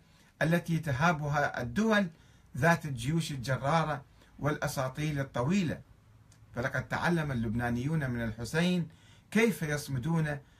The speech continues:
في وجه الباطل وكيف يستشهدون بعزة وإباء، وكان ذلك سر انتصارهم أو سر انتصارهم. وبالتأكيد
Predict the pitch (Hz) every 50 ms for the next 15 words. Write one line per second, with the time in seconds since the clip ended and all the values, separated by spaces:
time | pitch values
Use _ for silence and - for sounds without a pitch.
0 | - _ - - 143 139 160 170 139 131 135 135 127 113 110 151 185 190 190 -
1 | 180 180 170 165 - - - _ - - - - 131 131 - 165 165 160 160 -
2 | 135 135 135 127 - 135 123 - - 120 107 123 143 156 151 147 135 135 - -
3 | - _ - - - 131 - 196 196 165 165 165 156 - 143 131 117 113 - 113
4 | 101 113 135 139 - - - - _ _ _ _ _ _ - 117 127 - - 151
5 | 147 139 123 107 131 147 151 139 135 135 - 135 131 131 135 - - _ - _
6 | - - - 185 196 160 143 117 113 107 113 107 - 127 120 104 85 87 92 98
7 | 85 69 - - - _ _ _ _ _ _ _ _ _ _ _ _ _ _ -
8 | 113 104 104 - 160 - 123 117 107 - - - 120 107 95 76 69 - - -
9 | _ _ _ _ _ _ _ _ _ _ _ _ _ _ _ _ _ _ _ _
10 | _ _ _ - _ - _ _ _ _ _ _ - 139 143 143 180 175 - 196
11 | - 143 - 156 160 160 165 160